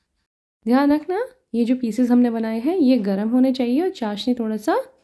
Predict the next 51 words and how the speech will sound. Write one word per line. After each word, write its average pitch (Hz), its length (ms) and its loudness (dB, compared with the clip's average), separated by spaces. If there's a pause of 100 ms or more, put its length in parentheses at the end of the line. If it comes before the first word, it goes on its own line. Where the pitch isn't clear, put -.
(200)
गुनगुनी 220 440 2
होनी 175 260 -8
चाहिए। 175 440 -12 (580)
और 196 120 -2
बस 226 460 -6
ये 208 360 -4
अच्छे 226 320 -2
से 262 200 0
इसमें 262 260 0
इस 254 140 -4
तरीके 214 360 -2
से 262 140 -4
चाशनी 226 460 -6
कोट 285 340 2
हो 262 100 4
जाए। 285 260 -2 (460)
आप 226 200 -4
एक 254 140 -6
काम 226 240 -2
करना, 226 360 -4 (380)
स्पून 294 320 2
ले 262 100 4
लेना, 214 320 -2
स्पून 240 320 -4
की 262 120 -2
हेल्प 220 200 -4
से 240 120 -10
इसके - 180 -10
ऊपर 226 140 -4
इस 226 120 -6
तरीके 208 220 -2
से 202 120 -2
डाल 190 280 -4
देना 330 260 2 (460)
और 269 100 -2
कम 311 180 4
से 294 160 -2
कम 302 180 2
दो 262 160 2
तीन 269 160 2
घंटे 233 260 0
के 240 60 -2
लिए 240 80 0
इसको 233 160 -6
ऐसे 220 260 -2
ही 214 60 -4
छोड़ 196 240 -6
देना। 185 360 -6 (500)
उसके 208 320 -2
बाद 196 340 -2
में 330 260 0